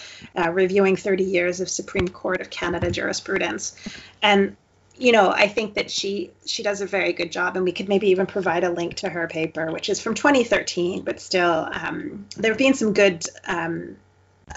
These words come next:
uh, Section fifteen cases, n-, not, I don't think, at the Supreme Court of Canada level, um, in an immigration context since, but, um, you know, from the Court of Appeal. But,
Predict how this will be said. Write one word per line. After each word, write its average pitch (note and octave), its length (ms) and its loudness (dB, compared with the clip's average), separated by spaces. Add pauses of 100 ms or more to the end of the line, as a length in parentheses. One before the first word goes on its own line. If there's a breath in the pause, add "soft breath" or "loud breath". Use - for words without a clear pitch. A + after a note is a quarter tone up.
(120)
uh, F#3 120 -2
Section F#3+ 360 -2
fifteen F#3 340 -2
cases, F3+ 400 -4
n-, - 280 2
not, A#3 180 8
I A3+ 140 6
don't E3+ 260 -2
think, F#3 180 -2
at F3+ 100 -6
the F3 340 -4 (180 soft breath)
Supreme F#3+ 400 -2
Court F3+ 180 0
of E3 220 -6
Canada G3 520 0
level, D#3 680 -2
um, E3 320 -4
in F#3 140 -4
an E3+ 100 -2
immigration F3 460 0
context - 500 -6
since, E3+ 320 0
but, - 300 -2 (460 loud breath)
um, D#3+ 440 0 (220)
you G#3 140 2
know, D#3 140 0
from E3+ 260 2
the D#3+ 60 -2
Court E3+ 200 -4
of E3+ 100 -2
Appeal. E3+ 460 0
But, - 340 -2